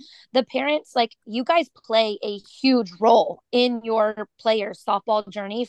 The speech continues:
from start to finish. So just know that at no point do you wanna be not only a distraction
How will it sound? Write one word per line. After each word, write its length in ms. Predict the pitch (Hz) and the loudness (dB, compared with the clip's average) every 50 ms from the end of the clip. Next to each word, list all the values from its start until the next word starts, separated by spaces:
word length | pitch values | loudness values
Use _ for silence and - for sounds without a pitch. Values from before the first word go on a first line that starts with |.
| _ | _
from 240 | - 240 220 214 214 | -2 -2 -2 -2 -4
start 380 | - - - 214 220 254 277 - | -8 -6 -2 2 2 2 2 2
to 140 | - 240 196 | -2 -2 -2
finish. 500 | - - 247 240 220 - - - - - | 0 -2 -2 -2 -2 -6 -10 -10 -6 0
So 160 | 262 247 233 | 0 0 2
just 260 | 202 254 254 - - | 2 0 0 0 -2
know 240 | 226 220 226 240 240 | -2 0 2 2 2
that 260 | 202 220 214 208 208 - 254 _ _ _ _ _ _ _ _ _ _ - | 2 2 0 0 -2 -6 -18 _ _ _ _ _ _ _ _ _ _ -2
at 160 | 233 240 226 | -2 -2 -2
no 260 | 226 226 226 233 254 262 | -2 -4 -2 -2 -2 -2
point 320 | - - 277 269 262 220 | -4 -6 -6 -6 -6 -6
do 80 | 226 233 | -8 -6
you 160 | 220 240 233 | -4 -4 -4
wanna 300 | 208 226 226 240 269 247 | -2 0 0 0 0 -2
be 360 | 220 233 233 233 226 226 233 254 | -2 -4 -4 -4 -4 -6 -6 -4
not 180 | 233 226 226 | -2 -2 0
only 180 | 226 220 220 208 | 0 -2 -4 -4
a 40 | 196 | -6
distraction 760 | 202 202 - - - 214 202 220 - - - 294 302 302 | -6 -8 -8 -2 0 0 0 0 0 0 0 0 2 0